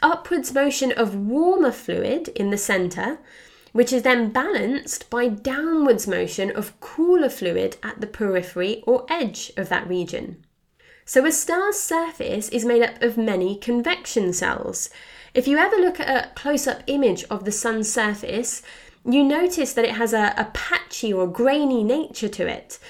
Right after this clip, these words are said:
That's the many convection cells that you find on its surface. Now, in October and November of twenty nineteen, Hubble discovered a large amount of dense hot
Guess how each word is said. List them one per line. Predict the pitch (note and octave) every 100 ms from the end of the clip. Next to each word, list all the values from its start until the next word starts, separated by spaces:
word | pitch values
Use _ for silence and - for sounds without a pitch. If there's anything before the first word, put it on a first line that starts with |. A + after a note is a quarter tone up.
| - - - - -
That's | A#3 D4+ - -
the | C4+ B3 A3+
many | B3 F4 D#4+
convection | C4 B3 A3+ D4+ - - B3 G#3
cells | F#3+ F3 E3+ -
that | -
you | A#3+
find | B3 F#3+ F3 E3+ F3+
on | F3+
its | E3+ -
surface. | - D#4+ D#4+ - - - - - _ _ _ _ _ _ _ _ -
Now, | A#3
in | C#4 C4 - -
October | C4+ - - E4+ F4
and | F4+ C#4+
November | C#4 C4 B3 A#3+ A3+
of | G#3 -
twenty | - A3 A3 G#3+
nineteen, | G3 G3 G3+ A3+ - A#3 C4 - - - -
Hubble | B3+ D#4+ F4
discovered | D4+ C#4+ - A3 - - G#3 -
a | G#3
large | G#3+ A#3 C4+ E4 E4+ D#4+
amount | C4+ F3+ F3+ -
of | G3+ F#3 -
dense | A#3+ A#3+ A#3 -
hot | - - C#4 - -